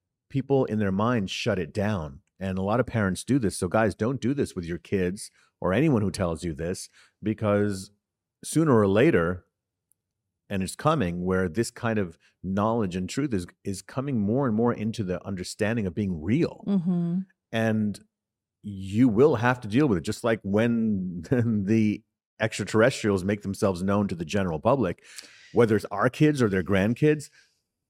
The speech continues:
Speaker 1: it's going to be a reality. And so we might as well start really opening up about this now.
Speaker 2: Well, you know, that just sparked my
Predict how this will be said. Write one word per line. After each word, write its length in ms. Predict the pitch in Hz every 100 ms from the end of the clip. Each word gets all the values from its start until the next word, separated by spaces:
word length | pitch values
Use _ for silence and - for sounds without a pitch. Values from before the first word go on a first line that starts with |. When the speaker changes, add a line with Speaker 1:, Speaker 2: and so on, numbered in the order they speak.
| _
Speaker 1:
it's 180 | 123 156
going 240 | - 151 170
to 60 |
be 120 | 135
a 60 | 143
reality. 600 | 131 110 127 135 85 69 - _ -
And 140 | 107
so 180 | - 120
we 220 | 110 131
might 200 | 170 135
as 120 | 135 101
well 220 | 110 110
start 480 | - - 120 123 -
really 640 | 92 113 139 143 147 147 - _
opening 280 | 110 117 107
up 200 | 135 160
about 240 | 87 82 78
this 200 | 80 -
now. 280 | 71 71 - - -
Speaker 2:
Well, 160 | 220
you 160 | 214 214
know, 280 | 233 233 226
that 220 | 185 220 220
just 240 | 202 - _ _
sparked 420 | - - 190 185 -
my 460 | 180 165 156 147